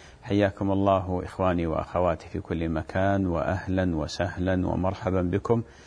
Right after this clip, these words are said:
إلى هذا اللقاء المتجدد من برنامجكم الذي أجيب فيه على أسئلتكم واستفساراتكم الواردة إلي عبر هواتف البرنامج. نأخذ هذه المجموعة من الاتصالات.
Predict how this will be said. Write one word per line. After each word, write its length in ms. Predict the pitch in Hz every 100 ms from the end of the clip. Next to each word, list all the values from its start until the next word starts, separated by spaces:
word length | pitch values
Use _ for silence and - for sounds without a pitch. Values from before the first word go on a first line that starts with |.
| - -
إلى 180 | 104 95
هذا 280 | 95 117 95
اللقاء 540 | 87 85 - 90 -
المتجدد 840 | 87 90 85 95 98 90 87 82 82
من 140 | 95
برنامجكم 840 | 101 95 95 98 95 101 - 101
الذي 260 | 73 71 78
أجيب 380 | 67 92 95 90
فيه 280 | - 101 87
على 320 | 90 95 -
أسئلتكم 760 | - - 95 95 101 - 87 80
واستفساراتكم 1080 | 92 92 90 90 92 92 90 95 98 95 98 - - - - -
الواردة 600 | 92 92 95 87 85 87
إلي 480 | 80 87 92 92 90
عبر 540 | 85 - 92 85 87
هواتف 960 | 82 80 87 85 80 80 76 73 - - -
البرنامج. 840 | 117 92 85 78 71 64 58 - - - - - -
نأخذ 320 | - - 113
هذه 280 | 90 98 92
المجموعة 600 | 92 92 90 98 92 82
من 220 | 87 90
الاتصالات. 1000 | 87 - 123 - - 98 104 104 127 -